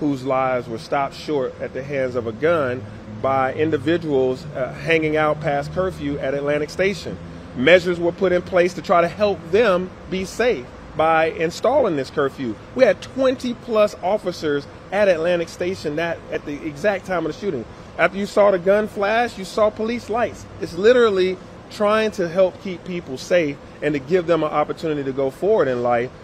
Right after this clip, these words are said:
We have Midnight Basketball. We have Police Athletic League. We have At Promise Center. We have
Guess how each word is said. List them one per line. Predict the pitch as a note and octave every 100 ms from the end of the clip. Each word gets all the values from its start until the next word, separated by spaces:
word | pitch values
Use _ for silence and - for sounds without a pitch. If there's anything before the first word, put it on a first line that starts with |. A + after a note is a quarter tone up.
| - -
We | B2
have | D#3 C3
Midnight | C#3+ F3 E3 D#3+ D#3
Basketball. | E3+ D#3+ - C3 A2 G#2
We | C#3
have | D3
Police | D3 F3 F3 F3+
Athletic | E3+ E3 F3 D#3+
League. | C3 A#2+ A2
We | B2+ E3
have | E3+ E3
At | E3+ D#3+ -
Promise | G#3 F#3 D3
Center. | - B2 - A#2+
We | D3+ F3+
have | F3 E3+ E3+